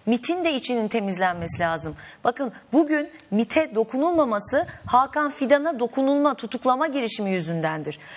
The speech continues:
Bugün İRA'da, İngiltere'de terör nasıl çözüldü diyoruz. Tony Blair şeytanla bile müzakere yapalım, yaparım demişti. Siz Tony Blair,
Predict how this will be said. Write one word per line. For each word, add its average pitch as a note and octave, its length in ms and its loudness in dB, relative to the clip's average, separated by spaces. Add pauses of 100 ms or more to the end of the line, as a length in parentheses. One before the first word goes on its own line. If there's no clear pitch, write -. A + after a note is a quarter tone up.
(160)
Bugün D#4 300 2
İRA'da, D4+ 480 2
İngiltere'de C#4 640 -2
terör C#4 320 2
nasıl D4+ 220 -2
çözüldü A3 400 0
diyoruz. E3+ 280 -2 (300)
Tony D#4 300 2
Blair D4+ 220 2
şeytanla C#4+ 640 0
bile B3 120 2
müzakere A3+ 500 0
yapalım, G#3 340 -2 (160)
yaparım G#3 440 0
demişti. E3 360 -6 (240)
Siz D#4 260 0
Tony D4 320 0
Blair, G#3+ 260 2